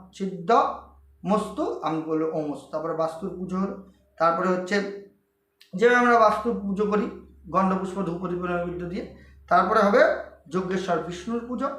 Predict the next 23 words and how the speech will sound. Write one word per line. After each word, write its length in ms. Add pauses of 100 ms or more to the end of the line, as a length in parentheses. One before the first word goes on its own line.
(240)
তারপরে 280
হবে 180
গঙ্গা 300
দেবীর 280
পুজো, 200 (380)
তারপরে 340
হবে 260 (200)
গোস্বামী 500
প্রীতিভ, 360
যেভাবে 360
আমরা 320 (240)
একটা, 200
আহ, 580
কুশমোটক 480
নিয়ে 300 (220)
বুড়ামুলে 340
ফাঁক 180
দিয়ে 200
তার 200
ভোজ্যতে 520
বা 160
নৈবেদ্যতে 600
দিই, 280